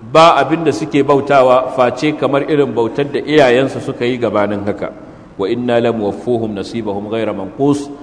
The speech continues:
Kuma lalle mu masu cika musu rabansu ne, ghayra manqus, ba wanda yake tauyayye ba.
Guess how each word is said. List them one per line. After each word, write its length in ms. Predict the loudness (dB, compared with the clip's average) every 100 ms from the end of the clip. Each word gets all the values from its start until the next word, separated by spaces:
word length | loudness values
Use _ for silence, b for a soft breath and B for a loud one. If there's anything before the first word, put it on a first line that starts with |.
| B B B
Kuma 320 | -2 0 2
lalle 560 | 4 2 2 6 6 6
mu 320 | 4 4 4
masu 320 | 2 0 -2 -6
cika 320 | -4 2 2
musu 320 | 2 -2 -4
rabansu 480 | -4 -2 -4 -4 -8
ne, 240 | -8 -8 -12 B B B B
ghayra 560 | -16 0 6 6 6 4
manqus, 640 | 2 -4 -4 -4 -6 -8 -8
ba 160 | -2 0
wanda 320 | 0 0 -2
yake 240 | -2 -4
tauyayye 560 | -4 -4 -2 -4 -6 -8
ba. 160 | -10